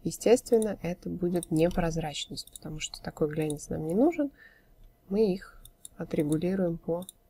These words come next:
непрозрачности. Притом разные блики могут быть, а, разной яркости и насыщенности. И получим вот такую атласную юбочку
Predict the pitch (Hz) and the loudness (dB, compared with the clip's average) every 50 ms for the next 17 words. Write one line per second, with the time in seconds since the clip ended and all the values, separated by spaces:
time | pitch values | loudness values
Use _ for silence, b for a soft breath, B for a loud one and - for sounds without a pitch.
0 | _ _ _ _ _ _ - _ _ _ _ - - - _ _ _ - - - | _ _ _ _ _ _ -20 _ _ _ _ -20 -20 -20 _ _ _ -20 -20 -20
1 | - - - - - - 196 180 185 196 190 190 180 175 - - 165 156 - - | -18 -18 -18 -16 -8 -2 0 2 2 2 2 2 2 2 2 0 0 0 0 -2
2 | - - - - - - - - - 185 180 175 170 190 190 185 - 165 165 170 | -4 -4 -10 -12 -6 -4 -4 2 6 6 8 10 10 10 10 10 10 6 6 10
3 | 202 294 - - 214 190 185 196 196 190 180 180 208 196 B B B B B B | 10 8 8 8 6 6 6 8 6 6 6 6 4 4 B B B B B B
4 | B B B B - - 165 160 147 - _ _ _ - - 233 - - - 185 | B B B B 2 4 4 4 4 2 _ _ _ -14 -14 -14 -8 2 8 8
5 | 196 202 202 190 - 185 175 160 160 - 180 180 190 190 - - - - - - | 10 10 8 6 6 4 4 4 6 8 8 8 8 6 -4 -10 -12 -12 -12 -6
6 | - 151 - - - - 160 165 160 156 - - - 156 165 165 - - 165 - | -6 -4 -4 -4 -4 0 2 2 4 2 2 2 2 4 4 4 4 0 -2 0
7 | - - - - - - - - - - - - B B B B B B - 330 | 0 -2 -4 -4 -8 -10 -10 -12 -14 -16 -16 -10 B B B B B B 2 6
8 | - 262 202 190 214 247 - - 202 170 165 185 214 - - - - - - _ | 8 10 10 10 8 6 4 2 2 2 0 0 -2 -4 -8 -16 -16 -20 -20 _
9 | _ _ _ - - - _ _ - - - - - - - - - _ _ _ | _ _ _ -20 -20 -20 _ _ -14 -12 -10 -10 -12 -14 -14 -18 -20 _ _ _
10 | - - 165 165 - - 185 175 170 170 170 190 - - - 170 - - - 165 | -8 -6 -6 -4 0 2 2 4 6 4 2 2 -2 -10 -12 -10 -4 0 4 4
11 | 185 214 - - - 196 185 185 175 175 190 170 156 165 170 175 185 175 - - | 4 4 2 0 2 4 4 4 2 0 -4 2 4 4 4 4 2 -2 -2 -4
12 | - - - 165 | -10 -6 -6 -6